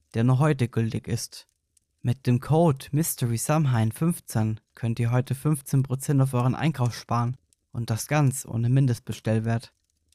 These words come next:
Ich wünsche euch nun viel Spaß mit der heutigen Geschichte.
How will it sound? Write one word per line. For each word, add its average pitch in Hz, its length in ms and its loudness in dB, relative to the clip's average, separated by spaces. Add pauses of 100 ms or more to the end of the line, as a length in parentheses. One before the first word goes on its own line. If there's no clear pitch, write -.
Ich - 200 -12
wünsche 147 300 2
euch 117 180 -2
nun 123 140 2
viel 139 220 0
Spaß 143 420 0
mit 113 160 -6
der 120 80 2
heutigen 127 420 0
Geschichte. 117 600 -2